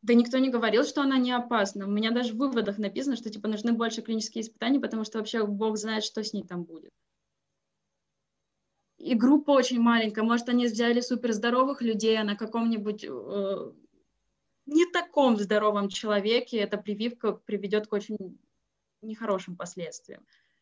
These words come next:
Это п-, то вот эта проблема этой, э, вакцины в том, что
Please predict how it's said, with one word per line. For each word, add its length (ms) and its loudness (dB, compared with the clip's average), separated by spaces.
Это 360 4
п-, 160 -6
то 100 -2
вот 180 4
эта 80 6
проблема 640 2
этой, 540 0
э, 460 0
вакцины 460 -4
в 80 -18
том, 240 2
что 600 2